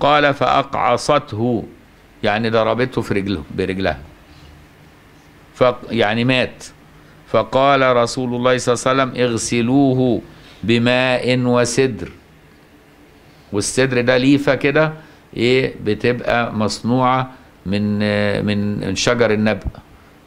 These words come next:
زي ليفة كده بينضفوا بيها جسمه، يعني محل الصابون. دلوقتي حل محلها الصابون والبودي شاور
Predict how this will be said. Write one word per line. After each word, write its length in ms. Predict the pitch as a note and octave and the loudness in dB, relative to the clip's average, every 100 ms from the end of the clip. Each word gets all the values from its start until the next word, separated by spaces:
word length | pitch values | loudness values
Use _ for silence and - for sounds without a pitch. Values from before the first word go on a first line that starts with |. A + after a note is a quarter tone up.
| - _ | -20 _
زي 300 | F2 A2+ A2 | -2 2 2
ليفة 320 | G#2+ G#2+ G2+ E2 | 4 2 2 -2
كده 260 | F2 F2 | 0 -2
بينضفوا 560 | F2 F2+ F#2+ G2 - F2+ | 0 0 0 -2 -2 0
بيها 180 | G2 E2+ | 0 0
جسمه، 400 | F2 - - C2+ | -2 -6 -8 -10
يعني 160 | D2+ - - - - - - - - - - - - - - - G2+ | -12 -16 -20 -20 -20 -20 -20 -20 -20 -20 -20 -20 -20 -20 -20 -10 -6
محل 360 | G2 C#3 C3+ | -2 0 0
الصابون. 580 | A#2+ - G#2+ A#2 G#2+ D#2 - - - - | 0 0 0 0 -2 -4 -10 -20 -20 -10
دلوقتي 300 | G2 G#2+ G#2+ | -4 -2 -2
حل 240 | - A#2+ A2 | -4 -2 -2
محلها 300 | F#2+ G#2 G#2 | -2 0 -2
الصابون 540 | - F2+ F#2+ G#2 G#2 - - - | 0 -4 -2 -2 -4 -8 -12 -6
والبودي 420 | G2+ F#2 G2 F2+ | -2 0 0 -2
شاور 420 | - G2 G2 | 0 2 2